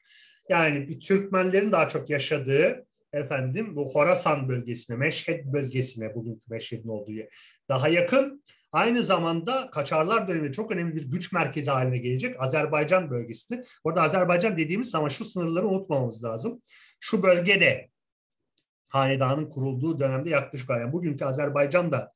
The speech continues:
şeyin içinde, e, e, İran toprakları içinde. İran denmiyor bu arada. Bin dokuz yüz otuz beşte İran sözü. İşte Acem diyarı vesaire diyoruz. Ama, e, bu toprakların içinde çok önemli bir yeri var Azerbaycan'da. Bu ikisini, Azerbaycan'a ve Türkmenlerin yaşadığı bölgeye yakın.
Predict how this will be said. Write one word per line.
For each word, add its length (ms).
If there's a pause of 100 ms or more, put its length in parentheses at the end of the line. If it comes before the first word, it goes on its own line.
(220)
şeyin 320
içinde, 520
e, 60
e, 540 (600)
İran 320
toprakları 500
içinde. 300
İran 320 (260)
denmiyor 460
bu 80
arada. 220
Bin 80
dokuz 120
yüz 60
otuz 240
beşte 240
İran 340 (220)
sözü. 400
İşte 260
Acem 340
diyarı 300
vesaire 420
diyoruz. 360 (320)
Ama, 440 (500)
e, 540
bu 80
toprakların 500
içinde 240
çok 200
önemli 320
bir 40
yeri 240
var 120
Azerbaycan'da. 680
Bu 280
ikisini, 420
Azerbaycan'a 680
ve 80
Türkmenlerin 640
yaşadığı 220
bölgeye 300
yakın. 420